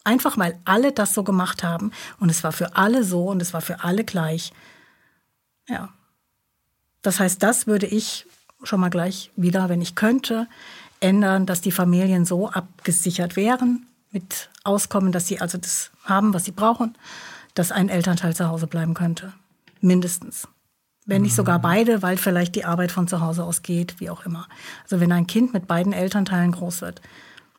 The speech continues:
Speaker 1: konstant, ist das natürlich gut.
Speaker 2: Das Beispiel, was du gebracht hast, ist, ist, ist wieder ein gutes Beispiel. Das kann man auf fast alles münzen. Also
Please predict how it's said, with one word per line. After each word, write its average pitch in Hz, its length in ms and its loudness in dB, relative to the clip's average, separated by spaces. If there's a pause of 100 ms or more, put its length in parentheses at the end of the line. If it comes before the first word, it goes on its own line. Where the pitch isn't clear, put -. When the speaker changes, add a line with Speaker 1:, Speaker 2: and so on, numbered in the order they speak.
(300)
Speaker 1:
konstant, 175 560 -4
ist - 200 -6
das 180 120 -2
natürlich 185 380 -6
gut. - 280 -18 (960)
Speaker 2:
Das 113 160 -4
Beispiel, 127 380 -2
was 139 120 -4
du 160 60 -4
gebracht 143 260 -4
hast, 156 120 -6
ist, 151 160 -6
ist, 156 260 -6
ist 117 280 -10
wieder 208 140 -2
ein 175 40 0
gutes 156 300 -4
Beispiel. 139 540 -8 (380)
Das 123 160 -4
kann 170 140 0
man 165 240 2
auf - 160 -8
fast - 220 -4
alles 214 260 -2
münzen. 127 500 -2 (440)
Also 151 240 0